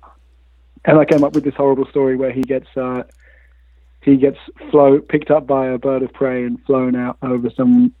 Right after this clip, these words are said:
somewhere, and they have this chat, and he gets disemboweled at the end of it, which isn't much of a story, really, now that I say it out loud. Um, and we ended up messing around with it, and, uh, kind of put it together.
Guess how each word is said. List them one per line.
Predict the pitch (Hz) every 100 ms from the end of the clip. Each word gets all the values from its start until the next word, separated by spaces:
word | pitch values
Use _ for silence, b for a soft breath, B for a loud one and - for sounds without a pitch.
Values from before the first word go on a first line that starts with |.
| -
somewhere, | 127 123 120
and | 120
they | 120
have | 123
this | 123 -
chat, | - 135 120 -
and | 131 127
he | 127
gets | 131 - -
disemboweled | 135 131 123 123 120 117 _ _ _ _ _ _
at | 139
the | 139
end | 139 131
of |
it, | 123 120 _ _
which | 135
isn't | 147 127
much | 135 123
of | 127
a |
story, | - 135 131 123
really, | 120 123 127 - -
now | 123
that | 117 -
I | -
say |
it | 127
out | 123 127
loud. | 127 127 b b b b -
Um, | 135 135
and | 185
we | 170
ended | 156 135
up | 139 -
messing | 143 - 131
around | 131
with | 127
it, | 127 127 _
and, | 131 127
uh, | 131 127 127 123 _ _ _ _ _ _ _ _ _ _ _ _ _ _ _ _
kind | - 151
of | 139
put | 139
it | 131
together. | 131 135 135